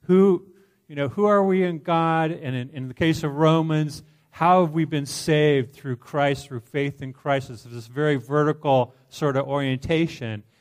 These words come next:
And then somewhere in the letter, he makes this big pivot, this big transition to, okay, now what do we do about that? Right? And that's exactly where we are this morning in Romans twelve. So just kind of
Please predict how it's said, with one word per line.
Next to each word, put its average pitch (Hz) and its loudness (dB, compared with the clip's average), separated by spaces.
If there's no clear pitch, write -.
And 131 -8
then 139 -2
somewhere 220 0
in 208 0
the 185 0
letter, 170 4
he 139 -4
makes 143 -4
this 135 -10
big 180 2
pivot, 156 -2
this 135 -8
big 165 -6
transition 156 -6
to, 131 -4
okay, 147 -6
now 143 -4
what 147 -4
do 143 -4
we 127 -8
do 139 -10
about 104 -12
that? - -20
Right? 127 -4
And 131 -10
that's 143 -6
exactly 131 -2
where 123 -2
we 120 -4
are 120 -2
this 110 -12
morning 131 -6
in 117 -10
Romans 120 -10
twelve. 143 0
So 139 -8
just 160 -6
kind 165 -4
of - -8